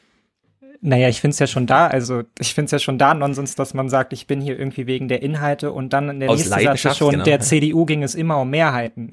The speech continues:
Speaker 1: Also das ist, passt auch schon nicht zusammen, ne? Wenn man um Mehrheiten, um Mehrheiten ringt, dann sind einem die Inhalte erstmal nicht so wichtig, weil die
Speaker 2: Ja,
Speaker 1: kann man ja dann auch
Speaker 2: richtig.
Speaker 1: mit anderen Inhalten gewinnen.
Speaker 2: <laughs> Ja, es ist wirklich, es ist wirklich zu krass. Und er möchte auf seine, und das ist,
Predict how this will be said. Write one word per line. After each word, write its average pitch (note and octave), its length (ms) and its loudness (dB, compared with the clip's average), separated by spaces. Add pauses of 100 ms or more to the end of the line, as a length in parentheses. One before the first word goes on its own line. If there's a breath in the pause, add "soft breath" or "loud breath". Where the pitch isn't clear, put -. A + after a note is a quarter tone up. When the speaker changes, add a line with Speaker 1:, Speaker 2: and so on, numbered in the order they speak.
Speaker 1:
Also D3 260 2
das D#3+ 220 0
ist, - 260 -8 (220)
passt D#3+ 220 0
auch D3+ 120 4
schon D3+ 160 -2
nicht B2 180 -4
zusammen, A2+ 400 -4
ne? D3+ 140 -4
Wenn D3+ 100 0
man C3+ 140 -2
um C3 100 -2
Mehrheiten, D3 480 0
um C3 120 -4
Mehrheiten C#3+ 420 2
ringt, C#3+ 260 0
dann C3 100 2
sind C#3 200 0
einem C3 100 -2
die A#2+ 120 -4
Inhalte C3 340 -2
erstmal A#2 320 -4
nicht A2+ 160 -4
so A2+ 140 -8
wichtig, A#2 360 -10
weil A#2 140 4
die A#2 60 -4
Speaker 2:
Ja, A2+ 80 -4
Speaker 1:
kann C#3+ 100 0
man C3+ 100 2
ja B2+ 120 0
dann B2 180 0
auch A#2+ 60 2
Speaker 2:
richtig. C3 140 -2
Speaker 1:
mit A2+ 120 -2
anderen B2+ 200 2
Inhalten A2+ 380 0
gewinnen. A2+ 240 -2
Speaker 2:
<laughs> - 100 -14 (1700 loud breath)
Ja, B2+ 160 4
es A2+ 140 -2
ist B2 160 -4
wirklich, A#2 380 -6
es G#2+ 100 -6
ist G#2+ 140 -10
wirklich G#2+ 180 -6
zu G#2 80 -6
krass. G#2+ 320 -2
Und G3+ 540 2
er B2 80 2
möchte A#2 400 -2
auf A2 160 -2
seine, G#2+ 340 -2
und G#2 100 -2
das A#2 140 0
ist, - 220 0